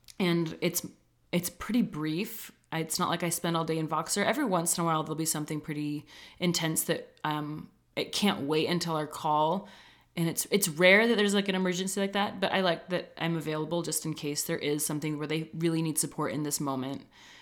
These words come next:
um, so that I can offer, you know, holding space. I can ask them powerful questions and help them take back ownership when life feels out of control.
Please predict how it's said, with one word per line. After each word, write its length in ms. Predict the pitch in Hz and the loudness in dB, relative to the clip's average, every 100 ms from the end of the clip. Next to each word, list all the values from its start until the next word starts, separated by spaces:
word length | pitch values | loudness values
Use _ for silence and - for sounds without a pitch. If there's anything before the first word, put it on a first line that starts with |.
| - - - | -20 -20 -4
um, 280 | 156 147 143 | -2 -2 -2
so 140 | - | -2
that 80 | 147 | -2
I 40 | |
can 160 | 147 160 | -4 0
offer, 420 | 139 - 147 143 | -2 0 -2 -2
you 100 | 143 | -2
know, 220 | 143 131 - | -4 -6 -10
holding 320 | - 160 151 | -6 -2 0
space. 480 | - 156 147 147 143 | 0 0 0 0 -4
I 60 | 143 | -6
can 120 | 139 | -6
ask 140 | 143 | -4
them 100 | 156 | -6
powerful 340 | - 147 147 151 | -2 -4 -2 -6
questions 540 | - 143 - 156 151 | -4 -2 -2 -2 -4
and 140 | 147 | -4
help 160 | 139 - | -6 -6
them 280 | 151 143 - | -4 -4 -4
take 200 | - 170 | -4 -2
back 180 | 147 147 | -4 -2
ownership 640 | 151 151 - 143 131 - - - - - | -2 -2 -2 -2 -6 -10 -20 -20 -20 -8
when 240 | 165 165 151 - - | -2 0 0 -6 -2
life 220 | 147 139 | -2 0
feels 240 | 165 139 127 | -2 -2 0
out 160 | 139 | -2
of 100 | 143 | -2
control. 560 | - 143 - 120 90 | -10 -8 -4 -4 -4